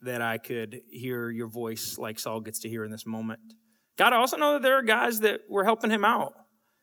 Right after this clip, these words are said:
that didn't have the same experience. Um, God, but what I do know is that you're doing something here in this place. Your spirit is alive and at work and, and filling us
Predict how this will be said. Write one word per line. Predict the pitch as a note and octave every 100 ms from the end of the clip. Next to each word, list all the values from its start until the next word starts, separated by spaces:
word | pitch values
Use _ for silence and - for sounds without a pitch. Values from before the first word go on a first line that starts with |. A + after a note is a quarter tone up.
| _ _ _ _ _ _ _ -
that |
didn't | E3 F#3+
have | G3+
the | -
same | G#3+ G3
experience. | F#3+ - E3+ E3 - - - - _ _ _ _ _ _ _ _ _ _ _ _ _ _ _ _ -
Um, | C#3 C3
God, | D#3+ D3+
but | D3+
what | D3+ C#3+
I |
do | C3+ D#3+
know | D3+
is | C#3+
that | C#3+
you're | C3+ C3+
doing | C#3 C#3
something | B2+ C#3+ - B2+ B2 B2+ _ _ _ _ _
here | - C#3+
in | C3
this | -
place. | - C3+ C3 -
Your | -
spirit | - D3 C#3+
is | C3
alive | C3+ B2+ B2+ C3+ C3 B2+
and | C3
at | C3
work | C3 C3+ C#3 C3 -
and, | B2+ - - _ _ _ -
and | - C#3
filling | - D3 C#3+ C3+
us | C3+ - A#2 A#2 -